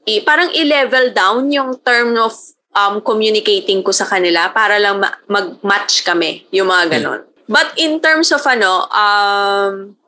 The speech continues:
Speaker 1: the
Speaker 2: Alin?
Speaker 1: tawag dito.
Speaker 2: Educa-,
Speaker 1: Oo.
Speaker 2: high school?
Speaker 1: Hindi mo kasi ako tinanong eh kung anong fi-,
Speaker 2: Ah.
Speaker 1: anong pinaka-favorite
Speaker 2: Oh,
Speaker 1: kong
Speaker 2: sige.
Speaker 1: graduation.
Speaker 2: Oh, ano, anong favorite mong graduation? <laughs>
Speaker 1: Siyempre, college.
Speaker 2: College?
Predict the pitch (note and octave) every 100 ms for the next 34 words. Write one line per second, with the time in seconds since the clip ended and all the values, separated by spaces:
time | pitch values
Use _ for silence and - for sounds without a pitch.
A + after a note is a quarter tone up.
0 | _ A3+ A3 A3 A3 G#3+ G#3+ G#3 G#3 G3+
1 | _ - - A3+ A3 G#3 G3+ F#3 A#2 -
2 | - _ _ _ _ - - A3 G3+ G3+
3 | - C#4 E4+ F#4+ G#4+ F#4 F#4 F4 D#4 C#4+
4 | D4+ C4 G#3+ A3 A#3+ A#3+ B3 B3 B3 B3+
5 | A#3+ A#3 A#3+ A3 A3 A3 G#3 - - -
6 | - - F3 D#3+ - - - - A2+ A2+
7 | B2+ B2 C3 B2 C#3+ A#2+ A#2+ C#3 A#2 A#2
8 | A2 G#2 - G#2+ - - - B2 - -
9 | - - C5 C#5 - C#4+ G3 F3 G3 F#3
10 | - - - C4 - _ _ _ _ -
11 | C3+ F3+ G3 -